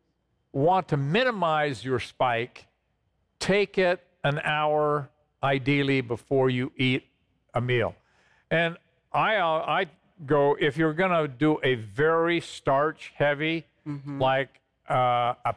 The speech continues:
Speaker 1: pasta meal
Speaker 2: Mm-hmm.
Speaker 1: and
Speaker 2: Yeah.
Speaker 1: bread
Speaker 2: Right.
Speaker 1: and dessert, you know, I would take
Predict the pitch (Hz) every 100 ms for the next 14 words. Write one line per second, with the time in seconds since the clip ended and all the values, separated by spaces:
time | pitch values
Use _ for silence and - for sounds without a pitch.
0 | - - 151 156 - 147 143 147 147 143
1 | 143 143 139 160 214 _ - 131 147 139
2 | 156 156 156 151 147 143 127 165 156 139
3 | _ - 127 127 123 120 117 117 120 113
4 | 120 135 104 160 156 147 143 _ _ _
5 | _ _ _ - 135 127 127 - 123 147
6 | 165 147 - 139 135 131 _